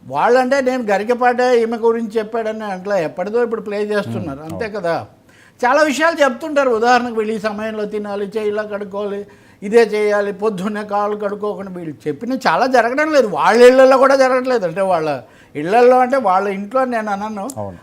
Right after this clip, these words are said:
Speaker 1: వాళ్ళకు సంబంధించిన వాళ్ళు ఎందుకు మీరు ముహూర్తం చూసుకోవాలి, మీ ఫ్లైట్ ఏ టయానికి ఉంటే మీరు అప్పుడు పరిగెడతారు. కాకపోతే ఏదో ముందే బ్యాగ్ బయట పెట్టడం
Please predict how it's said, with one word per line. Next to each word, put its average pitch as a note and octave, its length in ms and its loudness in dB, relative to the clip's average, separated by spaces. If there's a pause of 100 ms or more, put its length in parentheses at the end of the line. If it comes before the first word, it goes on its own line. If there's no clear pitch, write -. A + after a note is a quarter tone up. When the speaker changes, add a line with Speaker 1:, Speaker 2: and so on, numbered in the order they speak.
(100)
Speaker 1:
వాళ్ళకు A3 280 2
సంబంధించిన A#3 760 -2 (300)
వాళ్ళు A3+ 400 -2
ఎందుకు C4+ 500 2 (440)
మీరు A3+ 140 2
ముహూర్తం C4 560 2
చూసుకోవాలి, A#3 840 2 (420)
మీ G#3 140 -2
ఫ్లైట్ F3+ 420 -4
ఏ C4 120 6
టయానికి C4 400 0
ఉంటే B3+ 160 0
మీరు C4 180 0
అప్పుడు A#3+ 200 2
పరిగెడతారు. A3 560 -2
కాకపోతే A3+ 400 -2
ఏదో B3+ 160 4
ముందే A#3 360 0
బ్యాగ్ A3+ 320 2
బయట A3 300 -2
పెట్టడం A3 460 -4